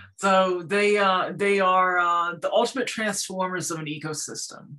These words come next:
but they gave rise to complex life as we know it.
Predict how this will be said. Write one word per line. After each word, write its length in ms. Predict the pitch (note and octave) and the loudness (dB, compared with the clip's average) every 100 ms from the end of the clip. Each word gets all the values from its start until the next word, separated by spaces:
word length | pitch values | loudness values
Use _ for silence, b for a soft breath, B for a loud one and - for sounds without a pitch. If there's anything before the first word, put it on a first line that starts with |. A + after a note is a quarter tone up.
| - | -18
but 540 | C#3 C#3+ D#3 C#3 - E3 | -14 -6 -2 -2 -4 -2
they 160 | F#3+ | 0
gave 320 | F#3+ G3+ E3+ | 2 0 0
rise 560 | E3 F3 E3+ E3+ D#3 - | -4 -2 -2 -2 -6 -6
to 220 | - D#3+ | -6 -6
complex 680 | D3 - E3 D#3+ F3 D3+ - | -6 -6 -6 -4 -6 -8 -6
life 360 | D#3 C#3+ C#3+ D3 | -4 -2 -4 -6
as 160 | C#3 | -12
we 140 | - D3 | -10 -10
know 320 | C3+ C3+ B2+ | -8 -10 -12
it. 100 | F#2 | -16